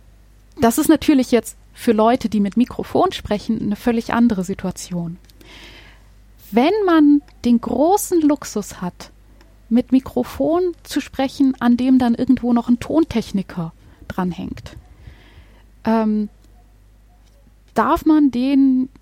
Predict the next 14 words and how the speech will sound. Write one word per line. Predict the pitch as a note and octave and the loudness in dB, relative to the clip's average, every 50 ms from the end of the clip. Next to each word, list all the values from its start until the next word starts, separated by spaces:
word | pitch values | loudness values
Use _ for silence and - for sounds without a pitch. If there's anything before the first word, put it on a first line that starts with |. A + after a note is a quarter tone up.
| _ _ - - - | _ _ -20 -14 -6
je | - C4 C4+ | -2 0 2
nach | D#4 D4 - - | 2 0 0 -4
Person | - B3+ A#3+ - A#3+ A#3+ C4 D4+ E4 D4+ | -6 -6 -6 -4 -4 0 2 2 2 2
auch | - B3+ C4+ - - - _ _ _ - | 2 2 0 0 -2 -20 _ _ _ -10
ein | - - | -6 -4
bisschen | C#4+ C#4+ - - C4+ A#3+ | -4 -4 -2 -2 -2 0
ausfragen | A3+ A#3+ D4 F#4 - - - - - B3 B3 B3 A#3+ A#3 | 0 0 0 -2 -2 -4 -12 -4 -4 -2 0 0 0 0
und | A3 A3 A3 - | 0 0 0 0
rausfinden, | G#3+ A#3 D4+ E4+ - - - B3+ B3 - - A#3 G#3 | 0 0 0 -2 -4 -4 -4 -4 -4 0 -2 -2 0
was | A3+ A#3 - - | -2 -4 -4 -8
hätte | E4+ - A3+ A3+ | -6 -4 -4 -2
der | G3+ F#3+ F#3+ | -2 -4 -2
denn | F#3 F3+ F3 E3+ | -2 -4 -6 -4
gerne? | F3 F3 E3+ F3 E3+ F3 E3+ | -6 -6 -6 -6 -8 -8 -10